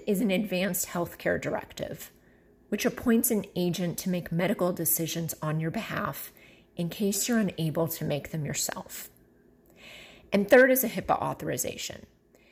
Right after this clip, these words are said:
which sets forth the people you permit your medical providers to talk with about your health issues.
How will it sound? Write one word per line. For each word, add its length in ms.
which 220
sets 260
forth 280
the 80
people 400
you 280
permit 420
your 100
medical 380
providers 600
to 120
talk 360
with 320
about 320
your 100
health 280
issues. 600